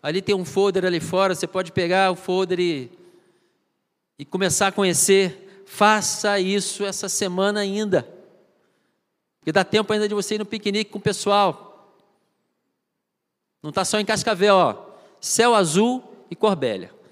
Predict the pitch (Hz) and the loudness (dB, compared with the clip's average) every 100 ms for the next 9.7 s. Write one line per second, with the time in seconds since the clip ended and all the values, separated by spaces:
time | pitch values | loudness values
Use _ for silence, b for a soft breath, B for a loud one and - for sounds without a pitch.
0 | b - 139 156 165 - 160 127 139 160 | b -8 -6 -4 -8 -6 -4 -2 -4 -4
1 | 143 131 123 156 170 - 143 117 143 156 | -4 -4 -4 -4 -6 -6 -8 -4 -2 -2
2 | 135 127 151 147 131 - 165 180 185 _ | -4 -6 -6 -6 -8 -8 -8 -8 -12 _
3 | b b _ _ _ _ _ _ _ _ | b b _ _ _ _ _ _ _ _
4 | _ _ _ _ _ _ _ _ _ _ | _ _ _ _ _ _ _ _ _ _
5 | _ _ 127 127 147 147 127 - - - | _ _ -10 -2 0 0 -2 -6 -14 -20
6 | _ _ _ _ _ _ _ _ _ _ | _ _ _ _ _ _ _ _ _ _
7 | _ _ _ _ _ _ _ _ - 175 | _ _ _ _ _ _ _ _ 0 2
8 | 226 247 - 214 233 233 196 233 - 240 | 2 2 0 0 2 2 0 -2 -4 -4
9 | 226 214 233 226 - - | -2 0 0 0 -4 -8